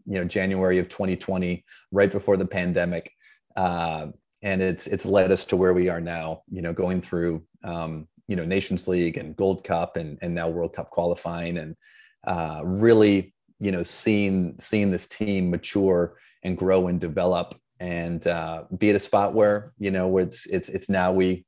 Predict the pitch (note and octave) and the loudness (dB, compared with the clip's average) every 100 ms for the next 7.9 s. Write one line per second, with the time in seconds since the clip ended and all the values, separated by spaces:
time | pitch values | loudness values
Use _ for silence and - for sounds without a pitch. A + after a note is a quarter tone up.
0 | _ - G2+ F2+ E2+ G2 F#2+ F#2+ F#2 - | _ -12 -8 -6 -4 -2 0 0 0 0
1 | F#2 E2+ F2 E2+ E2 E2+ - F#2 F#2 G2+ | -2 -2 -2 -4 -6 -8 -6 0 0 2
2 | F#2 - F2 A#2 B2+ F#2+ - A2 A2 A#2 | 0 -2 -2 0 2 0 2 6 8 8
3 | A#2 A2+ - - - - _ _ _ - | 8 6 2 -12 -20 -20 _ _ _ -4
4 | G#2+ G#2 A#2+ B2 G2+ - - G2+ G2 F#2 | 0 2 4 4 2 -2 -6 -4 -2 -6
5 | - F#2+ F#2 F2+ F2+ F2+ - _ _ _ | -4 -2 0 0 -2 -4 -12 _ _ _
6 | _ _ - G2 F#2 F2+ F2+ F2 E2+ E2+ | _ _ -14 -2 -2 0 -2 -4 -6 -10
7 | _ _ _ _ - G2+ F2+ F2 G#2+ | _ _ _ _ -4 -2 0 -2 -4